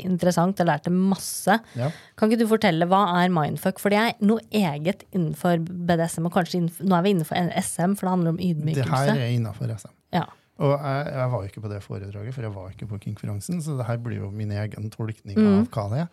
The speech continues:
Speaker 1: Mm.
Speaker 2: Eh, altså, m-, målet med en mindfuck er
Speaker 1: Mm.
Speaker 2: å få den andre til å ha en virkelighetsoppfatning som ikke egentlig er riktig.
Speaker 1: Mm. Målet med en mindfuck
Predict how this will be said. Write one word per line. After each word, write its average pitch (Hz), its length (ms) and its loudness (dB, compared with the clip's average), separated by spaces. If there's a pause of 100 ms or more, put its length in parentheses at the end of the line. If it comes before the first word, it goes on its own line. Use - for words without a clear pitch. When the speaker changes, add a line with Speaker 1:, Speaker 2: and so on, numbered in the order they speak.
Speaker 1:
Mm. 202 300 2 (320)
Speaker 2:
Eh, 135 640 0
altså, 135 280 -6 (1500)
m-, 156 140 0 (140)
målet 120 480 2
med 120 140 0
en 110 120 0
mindfuck 101 540 -4 (260)
er 185 220 6
Speaker 1:
Mm. 208 80 2
Speaker 2:
å 240 60 0
få 113 600 -2
den 113 180 2
andre 117 440 -2
til - 180 -4
å 117 200 0
ha 113 380 0
en 110 140 0
virkelighetsoppfatning 113 960 -4 (600)
som - 160 -6
ikke 127 300 -2
egentlig 101 540 -4
er 104 60 -4
riktig. - 260 -12 (180)
Speaker 1:
Mm. 175 280 2 (600)
Målet 196 380 6
med 202 160 4
en 202 120 2
mindfuck 170 680 0